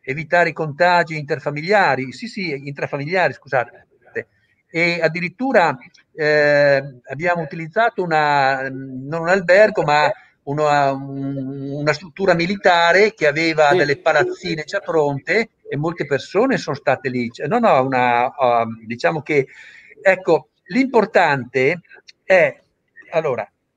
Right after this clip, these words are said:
Speaker 1: i sintomatici curarli precocemente, primo punto. Le persone conviventi, se non sono positive, perché spesso sono conviventi, sono positivi, oggi abbiamo il tampone il giorno dopo, praticamente il referto del tampone,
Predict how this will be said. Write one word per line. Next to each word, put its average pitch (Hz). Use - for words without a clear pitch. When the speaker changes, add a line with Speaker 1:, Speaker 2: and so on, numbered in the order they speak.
Speaker 1:
i 226
sintomatici 202
curarli 180
precocemente, 151
primo 175
punto. 113
Le 170
persone 226
conviventi, 214
se -
non 180
sono 180
positive, 143
perché -
spesso 160
sono 139
conviventi, 139
sono 120
positivi, 117
oggi 147
abbiamo 139
il 131
tampone 139
il 113
giorno 127
dopo, 123
praticamente 113
il 110
referto 120
del 110
tampone, 113